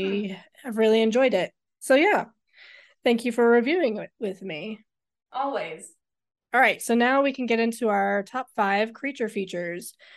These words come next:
Speaker 2: We had no rules for this, and I,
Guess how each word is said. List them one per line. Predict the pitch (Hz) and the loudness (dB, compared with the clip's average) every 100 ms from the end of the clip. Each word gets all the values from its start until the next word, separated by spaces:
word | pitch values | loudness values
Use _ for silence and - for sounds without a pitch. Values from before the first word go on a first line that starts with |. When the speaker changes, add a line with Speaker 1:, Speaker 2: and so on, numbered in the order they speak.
| - | -2
Speaker 2:
We | 247 294 | 2 4
had | 254 226 208 - | 4 2 -4 -8
no | 220 208 254 | -4 0 -2
rules | 262 254 277 | 0 -2 -2
for | - 196 | -4 -10
this, | 175 185 - - | -8 -8 -10 -4
and | 226 208 196 196 190 - - _ _ - | 0 2 2 -2 -6 -10 -18 _ _ -4
I, | 196 196 190 | -2 -2 -4